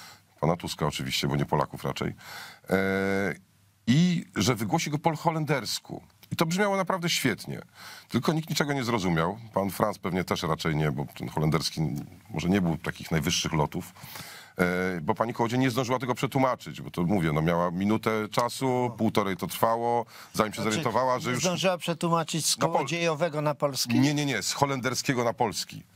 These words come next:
Speaker 2: A kołodziejowy?
Speaker 1: Nie, przepraszam, z holenderskiego na kołodziejowy.
Speaker 2: Na
Speaker 1: A, no,
Speaker 2: kołodziejowy.
Speaker 1: no, to, to, no,
Speaker 2: A.
Speaker 1: generalnie potrzebować czterdziestu minut prawdopodobnie, żeby to się, żeby się zmieścić w czasie, ale tam były podobne brzmienia.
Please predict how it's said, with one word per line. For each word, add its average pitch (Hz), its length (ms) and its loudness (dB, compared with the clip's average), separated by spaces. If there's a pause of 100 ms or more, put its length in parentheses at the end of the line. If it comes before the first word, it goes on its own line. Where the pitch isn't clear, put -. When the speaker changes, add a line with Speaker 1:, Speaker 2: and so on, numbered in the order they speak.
(180)
Speaker 2:
A - 20 -12
kołodziejowy? 147 480 2
Speaker 1:
Nie, 143 60 2
przepraszam, 131 280 -4
z - 80 -4
holenderskiego 123 640 2
na 127 80 0
kołodziejowy. 120 640 2
Speaker 2:
Na - 60 -6
Speaker 1:
A, - 60 -12
no, - 60 -12
Speaker 2:
kołodziejowy. 131 560 2
Speaker 1:
no, 147 120 -8
to, 180 60 -4
to, 156 100 -4
no, 170 220 2
Speaker 2:
A. - 20 -2
Speaker 1:
generalnie 156 480 0
potrzebować 110 420 0
czterdziestu 85 480 -2
minut 76 240 4
prawdopodobnie, 64 640 0
żeby 62 180 -4
to 62 140 -2
się, 73 140 -2 (460)
żeby 85 140 6
się 90 120 2
zmieścić 85 300 2
w - 40 -2
czasie, 107 280 0 (240)
ale 104 180 2
tam 147 220 -2 (120)
były 147 420 0
podobne 156 400 0
brzmienia. 139 460 2